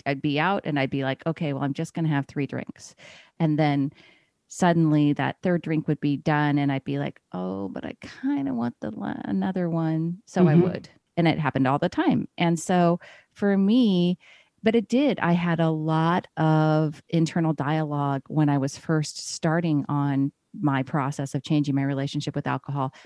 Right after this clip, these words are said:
Speaker 1: There was a lot of internal dialogue, like, "That's too many, that's too many, don't plan, that's too many to plan."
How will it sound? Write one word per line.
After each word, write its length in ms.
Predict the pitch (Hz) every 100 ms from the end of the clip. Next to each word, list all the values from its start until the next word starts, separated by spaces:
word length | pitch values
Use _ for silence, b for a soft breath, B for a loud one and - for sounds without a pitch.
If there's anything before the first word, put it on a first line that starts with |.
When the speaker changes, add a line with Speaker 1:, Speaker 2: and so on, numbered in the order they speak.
| B
Speaker 1:
There 140 | 196 180
was 240 | 208 180
a 80 | 139
lot 220 | 135 139
of 60 | 143
internal 340 | 139 151 143
dialogue, 440 | 135 135 135 131 123
like, 240 | 135 131
"That's 240 | 135 139 -
too 140 | 151
many, 340 | 143 131 120 -
that's 260 | 135 - -
too 140 | 151
many, 340 | 139 131 120 -
don't 200 | 143 139
plan, 320 | 143 151 143 -
that's 220 | 147 -
too 120 | 160
many 220 | 143 143
to 100 | 127
plan." 420 | 120 110 120 135